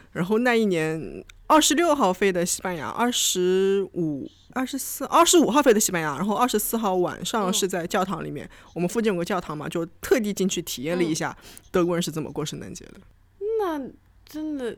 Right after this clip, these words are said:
Speaker 2: 有特别心灵被净化到吗？
Speaker 1: 啊，昏昏欲睡，想回家吧。
Speaker 2: 嗯，就 not your thing。
Speaker 1: 嗯，嗯，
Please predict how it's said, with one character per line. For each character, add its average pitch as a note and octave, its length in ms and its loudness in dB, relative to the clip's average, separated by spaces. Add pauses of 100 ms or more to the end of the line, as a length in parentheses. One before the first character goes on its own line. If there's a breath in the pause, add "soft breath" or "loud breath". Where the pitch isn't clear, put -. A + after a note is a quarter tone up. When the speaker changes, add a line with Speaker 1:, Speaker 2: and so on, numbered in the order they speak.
Speaker 2:
有 G3+ 260 0 (360)
特 D4+ 200 -4
别 F#3+ 400 -4 (360 soft breath)
心 C#4 320 -4
灵 G3 180 -2
被 A3 180 -2
净 G#3 240 -8
化 F#3+ 200 -8
到 F3+ 180 -10
吗？ E3+ 320 -16
Speaker 1:
啊， D3 260 -14 (220)
昏 D3 120 -8
昏 D#3+ 220 -8
欲 D#3 60 -8
睡， D3+ 160 -10
想 E3+ 100 -14
回 - 160 -16
家 - 140 -16
吧。 - 240 -20 (1700 loud breath)
Speaker 2:
嗯， G#3+ 500 -6 (100)
就 A#3 220 -6
not G#3+ 460 -6
your G#3 220 -2 (100)
thing。 F3 220 -10 (300)
Speaker 1:
嗯， D#3+ 280 -4
嗯， D3 600 -8